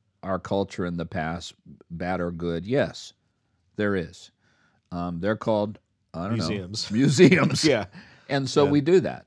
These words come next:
Speaker 2: Yeah.
Speaker 1: and, and we honor that, and, um,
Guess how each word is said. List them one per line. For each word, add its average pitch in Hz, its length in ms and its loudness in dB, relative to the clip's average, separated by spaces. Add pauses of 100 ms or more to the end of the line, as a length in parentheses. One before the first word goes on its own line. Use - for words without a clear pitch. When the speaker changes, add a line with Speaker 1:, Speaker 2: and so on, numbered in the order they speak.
(160)
Speaker 2:
Yeah. - 80 -20 (180)
Speaker 1:
and, 107 500 -2
and 110 220 -2
we 113 80 0
honor 127 340 2
that, 80 360 -12 (120)
and, 98 440 -6 (380)
um, 95 440 -4